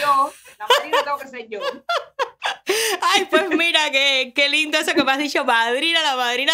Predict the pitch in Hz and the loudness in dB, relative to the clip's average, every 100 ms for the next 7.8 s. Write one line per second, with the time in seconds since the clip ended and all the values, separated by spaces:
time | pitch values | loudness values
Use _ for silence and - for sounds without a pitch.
0 | 311 262 240 240 240 254 269 320 - - | 2 0 -2 -2 -4 -2 -2 -4 -6 -8
1 | 339 311 190 240 208 220 294 302 294 311 | -6 -8 -4 0 4 6 6 6 8 8
2 | - 233 240 262 269 262 285 302 269 269 | 6 4 4 4 2 0 2 2 0 -4
3 | - 285 247 285 - _ 339 - 226 240 | -10 -14 -10 -10 -10 _ -8 -2 0 2
4 | 254 294 302 233 247 330 311 262 254 302 | 2 0 -2 -2 -2 0 0 0 -2 -2
5 | 302 - 294 294 262 226 - - 233 247 | -4 -2 0 0 2 0 -4 -4 -4 -2
6 | 302 277 269 277 269 247 247 262 233 214 | -2 -2 -4 -6 -4 -2 -2 0 0 0
7 | 190 226 220 226 277 262 214 214 | -2 -2 -4 0 -2 -2 -4 -6